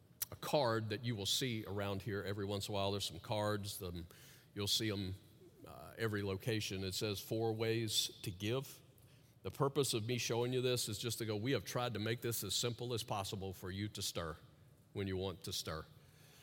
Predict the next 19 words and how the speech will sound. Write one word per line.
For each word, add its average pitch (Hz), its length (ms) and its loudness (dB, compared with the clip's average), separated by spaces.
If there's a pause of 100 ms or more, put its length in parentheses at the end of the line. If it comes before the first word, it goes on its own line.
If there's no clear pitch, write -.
(120)
So 104 180 0
whether 120 360 8
it's, - 360 4 (280)
um, 90 120 -6
by 95 180 2
mail, 127 580 6
whether 101 320 2
it's 98 200 0
in 95 140 -4
person 123 440 2
at 101 80 0
every 110 220 2
place, 120 320 0
there's 101 160 -2
a 85 40 -4
box 107 440 0
that 95 180 -4
you 110 100 0
can 98 200 -4